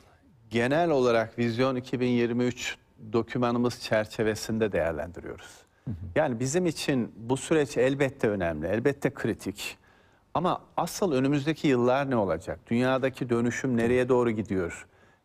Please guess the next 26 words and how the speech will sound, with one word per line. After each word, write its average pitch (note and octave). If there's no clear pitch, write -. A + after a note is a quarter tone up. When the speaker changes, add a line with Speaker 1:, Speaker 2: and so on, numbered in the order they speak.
Speaker 1:
Ve A#2+
bu B2+
uzaktan B2+
eğitimin, C3
e, G#2+
ortaya A#2+
çıkardığı A#2
olumlu B2+
olumsuz A#2+
etkiler A2+
nelerdir? F#2+
Hangi E3
yaş D#3+
grupları C#3+
bundan C3+
nasıl C3
etkilenecek? G2
Öğretmen B2
eğitimi C#3
bununla C3
ilgili B2
olarak B2
nasıl A#2+
dönüşmesi C#3
gerekiyor? G#2+
Müfredatlarda B2